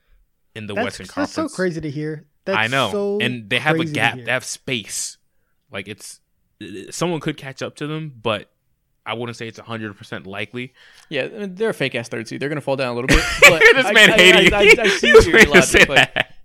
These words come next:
Speaker 3: Sabonis deserves it. I, I,
Speaker 1: Yeah,
Speaker 3: I respect
Speaker 1: I,
Speaker 3: that.
Speaker 1: yeah, so I got,
Speaker 3: Do-,
Speaker 1: I got,
Speaker 3: Donovan, where'd you go?
Speaker 1: yeah, I got.
Speaker 2: All right, so I have, I have Bron in there, and I have Jokic in there. And for my four, it's kind of the same logic that I had at,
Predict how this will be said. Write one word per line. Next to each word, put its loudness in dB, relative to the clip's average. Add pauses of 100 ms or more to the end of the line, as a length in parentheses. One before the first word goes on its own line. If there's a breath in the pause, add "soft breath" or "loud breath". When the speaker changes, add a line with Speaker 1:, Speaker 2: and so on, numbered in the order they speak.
Speaker 3:
Sabonis -2
deserves -4
it. -16 (180)
I, -16
I, -4
Speaker 1:
Yeah, -8
Speaker 3:
I -6
respect -6
Speaker 1:
I, -14
Speaker 3:
that. -20 (300)
Speaker 1:
yeah, -12
so -16
I -8
got, 2
Speaker 3:
Do-, -12
Speaker 1:
I -4
got, 0
Speaker 3:
Donovan, -6
where'd -6
you -10
go? -14 (320)
Speaker 1:
yeah, -20
I -20
got. -18
Speaker 2:
All -6
right, -12
so -10
I -6
have, -6
I -6
have -6
Bron -2
in -4
there, -4 (180)
and -10
I -6
have -8
Jokic -10
in -10
there. -14 (520)
And -14
for -4
my 0
four, -4 (960)
it's -2
kind 0
of 0
the -10
same -4
logic -6
that -6
I -2
had -4
at, -10